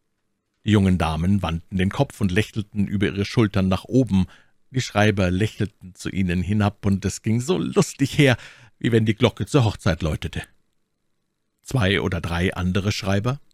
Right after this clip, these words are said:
welche die Zeitung lasen, sahen mich mit scharfen Blicken an,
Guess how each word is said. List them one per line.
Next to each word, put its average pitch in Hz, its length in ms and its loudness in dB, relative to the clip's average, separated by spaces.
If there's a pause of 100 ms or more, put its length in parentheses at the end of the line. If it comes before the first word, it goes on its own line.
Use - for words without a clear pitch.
(100)
welche - 220 -8
die 71 120 -14
Zeitung 87 400 -4
lasen, 90 420 -4 (480)
sahen 92 400 0
mich 101 180 -2
mit 90 140 -6
scharfen - 420 -8
Blicken - 300 -4
an, 117 240 -4